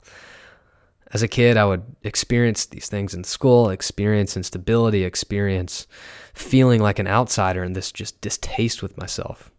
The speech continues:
growing internally. And I would come home and I'd binge anything that would make me feel good. I, I started to just put my hands on at such a young age. I had no idea what I was doing. But of course, it develops into habits, and then you fast forward to middle and high school.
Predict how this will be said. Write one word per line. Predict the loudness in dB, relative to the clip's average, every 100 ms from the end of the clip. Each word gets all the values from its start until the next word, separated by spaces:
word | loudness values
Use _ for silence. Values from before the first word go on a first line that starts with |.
| _ _ _ -20 _ _ _ -6
growing | 2 6 6 4
internally. | 0 0 2 2 0 -4
And | -4
I | -2
would | -4
come | -4 -2
home | 0 0
and | -2
I'd | -8
binge | -8 -6 -6 -10 -14 -18 _ -20 -20 -20 -20 -20 _ _ _
anything | 2 2 4 2
that | 2
would | 0
make | 0
me | -2
feel | -6 -2 0 0
good. | -2 -4
I, | -4 -6
I | -8
started | -6 -6 -2 0 0 0
to | -6
just | -8 -6
put | -4 -4
my | -6
hands | -6 -6 -6 -8
on | -10
at | -8 -6
such | -4 -2 -2 -2
a |
young | -2 -2 -4
age. | -6 -10
I |
had | -6
no | -2 4 4
idea | 4 2
what | -2
I | -6
was | -12
doing. | -12 -12 -12 -14 -20 -20 _ _ _ _ _ _ _ _ _ _ _ _ _ _ -2
But | -2
of | 4
course, | 2 2
it | -2
develops | 2 4 4 2
into | 0
habits, | 2 4 2 0 -2
and | -4
then | -4
you | -4
fast | 0 0 -2
forward | -4 -2 0 0 -2
to | -2 -2 0
middle | 2 2 2
and | 0
high | -2 -2
school. | -4 -8 -10